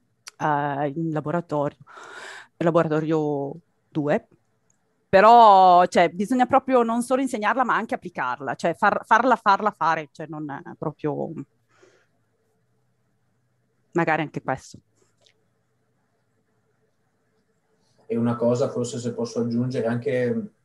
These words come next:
Speaker 2: mi sembra di averla vista in un paio di slide della presentazione di Mario, anche la parte sul deep learning, che nella mia azienda noi lo tocchiamo come analisi di immagini, quindi applicato alle immagini, ma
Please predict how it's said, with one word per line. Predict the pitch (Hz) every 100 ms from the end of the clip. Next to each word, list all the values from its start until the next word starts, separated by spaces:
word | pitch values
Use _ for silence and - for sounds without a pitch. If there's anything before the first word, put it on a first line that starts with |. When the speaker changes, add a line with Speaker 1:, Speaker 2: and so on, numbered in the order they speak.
| _ _
Speaker 2:
mi | 120
sembra | - 127 139
di |
averla | 127 131 117
vista | 120 123 127
in |
un | 113 110
paio | 117 120
di | 117
slide | 110 113 117
della | 113 110
presentazione | - 107 110 110 107 - 120
di | 113 110
Mario, | 107 117 120 110
anche | 101 104 107
la | 107
parte | - 107 107 - 113 110
sul | - 110
deep | 110 113
learning, | 113 113 110 123 127 113 - _ _ _ _
che | 180 - _
nella | 190 185
mia | 202 208
azienda | - 117 120
noi | 110 117
lo | 104
tocchiamo | - - 107 110 117 107
come | 107 101
analisi | 101 104 110 110 104 110 107
di | 101 104
immagini, | 104 110 110 110 107 104
quindi | 101 101 104
applicato | - 104 - 110 110
alle | 104 104
immagini, | 104 104 123 123 107 104
ma | 101 98